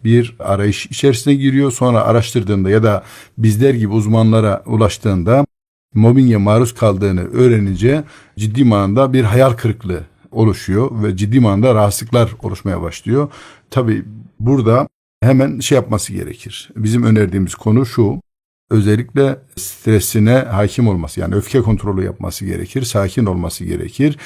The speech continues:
Bununla mücadele etmek için gerekli yetkililerle, üst amirleriyle, eğer özel sektörde ise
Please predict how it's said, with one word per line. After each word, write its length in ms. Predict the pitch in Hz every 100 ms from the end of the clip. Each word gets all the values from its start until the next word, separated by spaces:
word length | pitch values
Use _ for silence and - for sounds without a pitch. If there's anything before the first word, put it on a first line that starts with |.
| - -
Bununla 440 | 101 123 139 117 98
mücadele 440 | 101 107 107 120
etmek 600 | 131 - 110 - 127 113
için 460 | 113 110 123 135 165 _ _ _ _
gerekli 600 | 120 117 117 131 123 - -
yetkililerle, 840 | 107 104 110 98 107 95 90 117
üst 280 | 139 - -
amirleriyle, 880 | 107 104 95 95 95 90 87 110 -
eğer 180 | 110 104
özel 220 | 104 120
sektörde 600 | - - - 101 92 104
ise 380 | 98 - 98 117